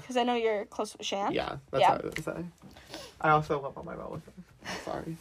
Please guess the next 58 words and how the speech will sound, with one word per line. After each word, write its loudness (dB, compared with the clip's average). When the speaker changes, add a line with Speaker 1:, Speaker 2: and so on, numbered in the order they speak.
Speaker 1:
<laughs> 0
Yes, 6
I 10
just, 4
like, 12
move 10
on 12
from 6
this 4
question. 10
Speaker 2:
<laughs> 0
Favorite 10
song? 10
Oh, 12
God. 4
I 10
don't 8
know 8
if 4
I 6
have 0
one. -4
I 10
definitely 4
don't -4
have -4
one. -4
Speaker 1:
Anything 6
<laughs> 2
from 2
our 12
playlist, 8
'cause 8
all 8
of 2
them. 4
Grumpy 12
Old 12
Troll, 10
Lives 6
Under 4
the 2
Bridge, 4
Ordinary 8
Girl, 10
like, 6
I 0
Can 0
Be 2
Speaker 2:
Yeah. 10
Speaker 1:
Okay. 2
Eight-minute 12
song 12
from 0
<laughs> 2
High 12
School 6
Musical. 0